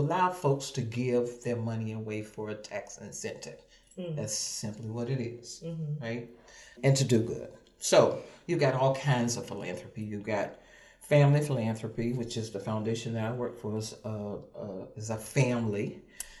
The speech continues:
Speaker 1: that decided that they had a lot of money, again, wanna do good. And in the case of this foundation,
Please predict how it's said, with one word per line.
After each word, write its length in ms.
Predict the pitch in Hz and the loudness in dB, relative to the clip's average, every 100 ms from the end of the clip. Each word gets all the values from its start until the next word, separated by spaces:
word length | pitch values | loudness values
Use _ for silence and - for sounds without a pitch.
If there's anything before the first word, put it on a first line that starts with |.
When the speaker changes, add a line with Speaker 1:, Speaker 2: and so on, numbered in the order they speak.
| - | -14
Speaker 1:
that 440 | 107 113 107 104 110 | -4 0 2 0 0
decided 680 | 117 - 101 95 120 117 - | 0 2 0 0 0 0 0
that 160 | 104 | 0
they 120 | 117 | 0
had 140 | 123 107 | 0 0
a 40 | |
lot 260 | 95 98 120 | 0 0 2
of 100 | 127 | 0
money, 420 | 117 101 104 135 113 | 0 -2 -2 -4 -4
again, 400 | 98 95 87 90 | -6 -6 -6 -6
wanna 220 | 95 98 | -6 -4
do 140 | 131 | -2
good. 420 | 143 139 110 123 | 2 2 2 0
And 100 | 139 | -2
in 160 | 113 110 | -2 -2
the 100 | 98 | -4
case 340 | - 135 120 | 2 2 2
of 140 | 113 107 | -2 4
this 220 | 190 - | 6 6
foundation, 760 | - 92 92 92 107 - 113 | 2 -6 -6 -6 -4 -4 -4